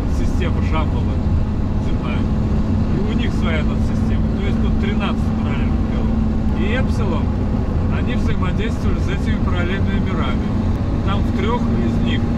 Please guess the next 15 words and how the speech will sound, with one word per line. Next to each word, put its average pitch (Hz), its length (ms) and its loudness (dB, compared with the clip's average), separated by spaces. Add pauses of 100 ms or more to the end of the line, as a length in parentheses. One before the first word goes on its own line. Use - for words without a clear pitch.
(720)
живут 220 360 0
тоже 190 280 0
люди. 185 320 0 (1400)
То - 100 -2
есть - 180 0
там - 180 2
люди - 280 0 (140)
есть. - 160 0 (640)
В - 100 0
какой-то - 420 0
момент 240 340 0 (120)
вот - 100 0
эти - 220 0
вот, - 160 0
э, - 1120 0